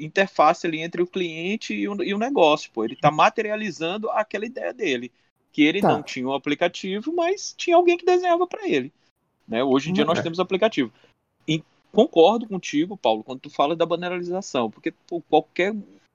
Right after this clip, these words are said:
Speaker 1: molequinho hoje acha que botando um quadrado vermelho com uma bola no meio,
Speaker 2: Então.
Speaker 1: um olho, é uma marca, não é? Mas aí temos o quê?
Speaker 2: É,
Speaker 1: Tem uma educação
Speaker 2: é isso que eu ia falar.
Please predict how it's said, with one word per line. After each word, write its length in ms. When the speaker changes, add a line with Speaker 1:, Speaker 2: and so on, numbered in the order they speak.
Speaker 1:
molequinho 600
hoje 560
acha 340
que 120
botando 360
um 60
quadrado 400
vermelho 400
com 140
uma 180
bola 300
no 140
meio, 180
Speaker 2:
Então. 160
Speaker 1:
um 40
olho, 560
é 140
uma 140
marca, 440
não 100
é? 160
Mas 640
aí 180
temos 300
o 40
quê? 120
Speaker 2:
É, 160
Speaker 1:
Tem 120
uma 140
educação 800
Speaker 2:
é 40
isso 80
que 60
eu 60
ia 80
falar. 120